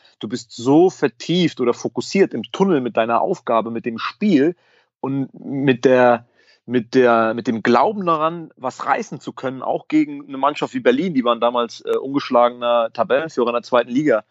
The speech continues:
Ich meine sogar, es wäre die einzige Mannschaft in Deutschland gewesen, die zu dem Zeitpunkt noch, äh, komplett ungeschlagen war. Ähm, dann bist du so fokussiert und im Tunnel, dass du das in dem Moment gar nicht, gar nicht merkst. Ja, ich meine, yo, es, ich wusste, es war ein ganz cooles Tor,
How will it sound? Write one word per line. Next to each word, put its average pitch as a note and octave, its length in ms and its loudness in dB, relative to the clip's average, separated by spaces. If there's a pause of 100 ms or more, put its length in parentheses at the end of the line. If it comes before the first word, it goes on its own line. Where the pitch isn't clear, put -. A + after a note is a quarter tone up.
(260)
Ich - 120 -16
meine B2 160 2
sogar, C3 180 4
es A#2 80 -2
wäre B2+ 100 2
die A#2+ 100 2
einzige B2+ 260 -2
Mannschaft C3+ 320 -2
in C3+ 100 -8
Deutschland C3 320 -4
gewesen, B2+ 300 -2
die A#2+ 160 -2
zu - 160 -4
dem B2 180 2
Zeitpunkt C3 460 -2
noch, B2 280 -2
äh, A#2 140 4
komplett A#2+ 320 -6
ungeschlagen - 560 0
war. A2 180 -2 (580)
Ähm, A2 300 -4 (360)
dann - 200 -8
bist - 220 0
du C3+ 80 6
so B2 220 4
fokussiert C#3 640 2
und B2+ 120 2
im B2 100 -2
Tunnel, C#3+ 240 2
dass B2 140 0
du A2+ 60 0
das A#2 140 2
in A#2 80 -2
dem A2+ 120 2
Moment A2+ 340 -2
gar G#2 160 4
nicht, G#2+ 340 -8
gar G#2 100 0
nicht G#2 200 -8
merkst. G2+ 420 -6 (180)
Ja, F#2+ 300 -4
ich - 140 -16
meine, G2+ 280 -2
yo, A2 300 0
es, - 160 -14 (220)
ich - 180 -16
wusste, A#2+ 280 0
es - 120 -4
war A2 140 4
ein G#2+ 60 -2
ganz G#2+ 180 -4
cooles A#2 240 -4
Tor, C3 280 2